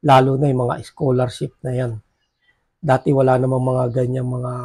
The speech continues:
programa na nabibigay sa mga politiko,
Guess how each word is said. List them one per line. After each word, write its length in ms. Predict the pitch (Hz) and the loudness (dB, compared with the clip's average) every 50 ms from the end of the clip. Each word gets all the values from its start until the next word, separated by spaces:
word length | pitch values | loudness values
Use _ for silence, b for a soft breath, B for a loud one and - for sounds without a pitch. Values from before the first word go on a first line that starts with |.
| 123 123 123 123 123 - _ | -12 -14 -16 -16 -20 -20 _
programa 680 | - 139 127 123 123 127 127 123 120 123 127 123 110 - _ _ _ _ _ _ _ _ _ _ _ _ _ _ _ _ _ | -10 -10 -8 -6 -4 -2 -2 -2 -2 -2 -6 -8 -8 -12 _ _ _ _ _ _ _ _ _ _ _ _ _ _ _ _ _
na 100 | - 147 131 | -6 -4 -2
nabibigay 440 | 131 123 117 131 123 120 135 127 131 | -2 -2 -2 -4 -4 -2 -4 -4 -2
sa 120 | 120 135 | -4 -4
mga 240 | 127 131 127 120 - | -2 -2 -2 -4 -4
politiko, 680 | - 143 127 127 127 123 - - - - 135 120 - | -4 -2 0 0 -2 -2 -4 -8 -6 -6 -6 -8 -8